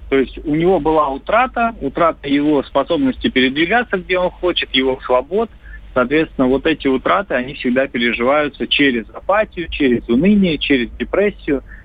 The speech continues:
И есть определённый период, когда человек сначала адаптируется к условиям, а потом, когда условия заканчиваются, ему надо адаптироваться к другим условиям.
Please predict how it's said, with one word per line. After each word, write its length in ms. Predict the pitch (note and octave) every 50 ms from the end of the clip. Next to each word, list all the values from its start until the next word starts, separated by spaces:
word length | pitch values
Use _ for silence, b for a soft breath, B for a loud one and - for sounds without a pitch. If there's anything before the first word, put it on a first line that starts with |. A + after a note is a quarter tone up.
| B -
И 60 | C#3+
есть 240 | D#3+ G#3 B3 A#3 -
определённый 560 | F#3 - E3 D#3 D#3+ E3+ F#3+ G#3 G3+ G3 E3+
период, 460 | - D#3+ D#3 E3 G3 A3 A3+ G3+ -
когда 340 | - C3+ C3 C3+ C#3+ - -
человек 500 | - - C#3+ C3+ C#3 D3+ D#3+ D3+ C3+ - -
сначала 460 | - A#2+ - - D3 C#3+ B2+ A#2+ A#2
адаптируется 920 | A#2 A#2+ C3+ C3+ - - F3 E3+ C#3+ C3 A#2+ A#2 G#2 - - G#2+ G#2 - - - - B B B B - -
к 80 | - -
условиям, 720 | B2+ B2+ - - - G3 A#3+ B3 A#3+ A#3+ A3+ A3 G#3+ F#3+ C#3+
а 100 | B2+ A#2+
потом, 240 | C3 C3+ - D#3 C#3
когда 300 | - C3+ B2+ C3 C3 C#3
условия 400 | C#3+ - - E3 D#3+ C#3 C3 B2+
заканчиваются, 760 | C#3 C3 - - F3+ G3+ G#3+ - - G3 F#3 D#3 C3 - C3+
ему 140 | B2+ D3 E3+
надо 280 | E3 C#3+ C3+ B2+ B2+
адаптироваться 680 | B2 A#2+ B2 B2 - - F3 E3+ E3+ D#3 D3 - - C#3
к 80 | C3+ C3+
другим 320 | C#3+ D3 D3+ E3+ F#3 E3
условиям. 480 | C#3+ C#3 - - C3 A#2+ - G#2+ G#2+